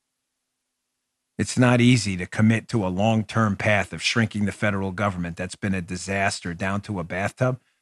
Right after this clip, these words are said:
spies on its citizens, pissed away all your money, created a national education infrastructure that's destroying your kids' future, decimated the healthcare system, bankrupted American citizens with a ridiculous lockdown. It's not easy.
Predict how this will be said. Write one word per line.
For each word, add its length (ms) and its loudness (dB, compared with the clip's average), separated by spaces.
spies 480 2
on 160 2
its 160 -4
citizens, 720 -2
pissed 320 2
away 300 2
all 200 2
your 140 2
money, 420 -2
created 420 4
a 60 -2
national 540 4
education 720 0
infrastructure 760 -2
that's 220 -8
destroying 600 2
your 120 0
kids' 300 -4
future, 500 -4
decimated 680 4
the 80 0
healthcare 500 -2
system, 500 -6
bankrupted 680 4
American 520 2
citizens 580 -2
with 140 -4
a 40 -8
ridiculous 680 -2
lockdown. 500 0
It's 160 -4
not 220 2
easy. 340 -8